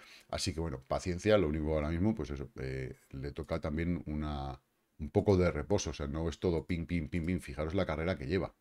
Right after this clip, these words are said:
O sea, es que, eh, cuidado, o sea, toda esta subida en un índice, un índice como el dax, igual que esta otra, ¿vale? Es, es, ahora le, luego le tocó lateralizar, su retroceso y para arriba, y cumpliendo técnicamente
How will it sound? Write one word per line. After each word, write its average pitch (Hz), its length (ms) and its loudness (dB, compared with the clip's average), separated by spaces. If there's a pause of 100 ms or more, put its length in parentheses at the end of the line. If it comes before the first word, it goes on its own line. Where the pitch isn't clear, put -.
(220)
O - 40 -20
sea, 67 120 -4
es 67 80 -8
que, 87 260 0 (360)
eh, 71 280 -6
cuidado, 87 420 0
o - 40 -20
sea, - 160 -8
toda 98 840 8
esta 90 160 -2
subida 90 460 2 (200)
en 87 140 -2
un 87 60 2
índice, 85 440 2
un 87 120 4
índice 85 260 2
como 78 180 0
el 76 80 0
dax, 107 300 2
igual 78 240 0
que 85 80 -2
esta - 180 -4
otra, 127 320 -2 (400)
¿vale? 76 340 -4
Es, - 160 -6
es, - 200 -12 (120)
ahora 71 200 -4
le, 80 160 -2
luego 87 240 0
le 82 80 0
tocó 76 220 -4
lateralizar, 98 800 2 (240)
su - 180 -6
retroceso 90 680 -2
y 92 80 0
para 65 200 -2
arriba, 78 280 -4
y 80 60 -8
cumpliendo 85 440 -2
técnicamente 85 680 0